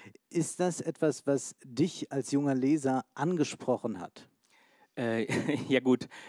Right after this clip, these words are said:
Speaker 2: das ist eine rhetorische Frage. Also, äh, das sollte, das, ich finde, das sollte jeden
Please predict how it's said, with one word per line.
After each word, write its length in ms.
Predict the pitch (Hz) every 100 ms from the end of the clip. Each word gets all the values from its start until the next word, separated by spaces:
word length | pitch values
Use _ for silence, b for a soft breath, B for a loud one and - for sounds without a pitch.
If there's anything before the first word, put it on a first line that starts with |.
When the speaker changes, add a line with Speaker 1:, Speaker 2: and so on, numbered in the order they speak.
| B -
Speaker 2:
das 180 | 117
ist 100 | 123
eine 80 | 120
rhetorische 360 | 117 139 127 123
Frage. 440 | 147 143 117 104
Also, 340 | 135 117 117 120
äh, 280 | 117 113 - B B -
das 220 | 127 -
sollte, 520 | 139 139 147 127 123 - -
das, 220 | 127 -
ich 60 |
finde, 160 | - 143
das 120 | 127
sollte 200 | 131 127
jeden 280 | 113 139